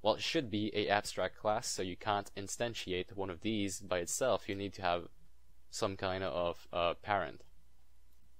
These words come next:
Okay, let's press K on this, and if we look down here, tower is shooting at enemy clone. So we're shooting. Um, of course, it,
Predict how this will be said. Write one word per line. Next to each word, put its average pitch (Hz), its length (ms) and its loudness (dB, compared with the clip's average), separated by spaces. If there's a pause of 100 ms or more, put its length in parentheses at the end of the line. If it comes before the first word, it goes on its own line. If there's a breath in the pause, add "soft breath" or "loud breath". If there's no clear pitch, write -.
(140)
Okay, 139 160 4
let's 123 140 2
press 107 180 0
K 135 220 0
on 117 140 0
this, 135 520 0
and 113 380 2 (760)
if - 140 -8
we 117 80 4
look 117 240 4
down 110 280 4
here, 107 560 2 (1000)
tower 131 480 6 (160)
is 117 180 2
shooting 135 400 2
at 139 260 6
enemy 135 280 2
clone. 110 520 0 (1800)
So - 200 0
we're 98 140 4
shooting. 101 440 -2 (1040)
Um, 117 340 2 (480)
of - 80 -6
course, 170 300 4
it, 135 100 2